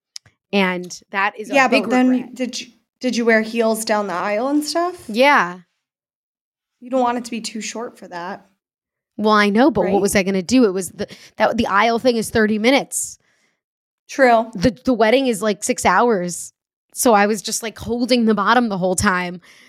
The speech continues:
Speaker 1: But
Speaker 2: Yeah.
Speaker 1: anyway, this is so not relevant. <laughs>
Speaker 2: No, we should, if you,
Speaker 1: Go
Speaker 2: we,
Speaker 1: listen to
Speaker 2: th-,
Speaker 1: Betches
Speaker 2: I'm telling
Speaker 1: Brides.
Speaker 2: you,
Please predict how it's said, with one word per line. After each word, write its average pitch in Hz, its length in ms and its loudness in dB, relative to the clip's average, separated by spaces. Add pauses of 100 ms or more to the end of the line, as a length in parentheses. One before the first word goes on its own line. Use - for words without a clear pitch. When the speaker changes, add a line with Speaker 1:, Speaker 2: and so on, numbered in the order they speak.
(500)
Speaker 1:
But 269 80 4
Speaker 2:
Yeah. 269 60 6
Speaker 1:
anyway, 208 340 2
this 262 200 -4
is 339 160 2
so 247 380 2
not 208 240 -4
relevant. 220 400 0
<laughs> - 920 -2
Speaker 2:
No, 349 300 6
we 339 200 6
should, 403 340 4 (140)
if 247 120 0
you, 311 280 4
Speaker 1:
Go 285 240 4
Speaker 2:
we, 302 260 6
Speaker 1:
listen 311 160 2
to 277 80 4
Speaker 2:
th-, 277 140 6
Speaker 1:
Betches 403 40 2
Speaker 2:
I'm 285 200 4
telling 277 320 4
Speaker 1:
Brides. 220 100 6
Speaker 2:
you, 202 220 0